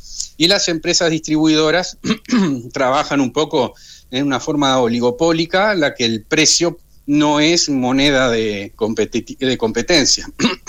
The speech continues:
<clears throat> Y si vemos, por ejemplo, analizando un poco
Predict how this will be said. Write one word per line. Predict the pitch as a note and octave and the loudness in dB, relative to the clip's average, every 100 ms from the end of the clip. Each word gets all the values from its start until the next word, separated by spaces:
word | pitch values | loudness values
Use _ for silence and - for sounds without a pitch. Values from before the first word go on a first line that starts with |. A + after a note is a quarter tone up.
| C4 | 0
<clears throat> | C#3+ - - - - - | 0 -4 -14 -16 -12 -4
Y | C#3+ | 0
si | D#3 D#3 | 2 2
vemos, | A#3 G#3 - | 2 0 0
por | C3 | -2
ejemplo, | B2+ D3 C3+ A2 G#2 - - - - - - - - - - - - - - | 0 -2 -2 -2 -4 -8 -20 -20 -16 -16 -16 -18 -20 -20 -18 -18 -18 -20 -6
analizando | A#2+ B2+ B2+ E3 E3+ F#3 | -2 0 2 2 2 2
un | - | 2
poco | E3+ E3 C#3+ G#2 | 0 2 2 0